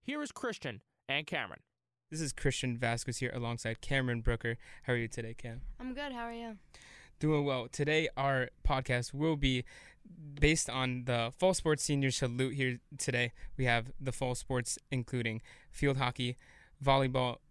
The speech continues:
Speaker 2: women's soccer, and men's soccer, all have had their variations of success this year. We'll start off with field hockey. Head coach is Meredith Civico.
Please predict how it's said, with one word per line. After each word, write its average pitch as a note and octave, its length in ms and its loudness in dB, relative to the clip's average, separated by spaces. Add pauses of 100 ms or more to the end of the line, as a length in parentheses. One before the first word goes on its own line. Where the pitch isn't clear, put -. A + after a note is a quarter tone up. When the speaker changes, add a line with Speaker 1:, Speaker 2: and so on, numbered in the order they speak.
(120)
Speaker 2:
women's C#3+ 380 2
soccer, B2+ 360 2
and B2+ 280 2
men's A#2 220 2
soccer, A#2 300 -2
all B2+ 200 2
have A#2+ 180 0
had A2+ 280 -2 (120)
their A#2+ 420 2
variations A#2 520 -2
of A2+ 140 -4
success - 500 -6 (100)
this B2 420 0
year. B2 220 2 (800)
We'll A#2+ 200 4
start C3 260 2
off A#2+ 220 2
with A#2 140 2 (380)
field C#3 260 6
hockey. C#3 380 2
Head D3+ 180 2
coach C#3+ 260 0
is B2 180 0
Meredith A#2+ 400 2
Civico. A#2+ 540 0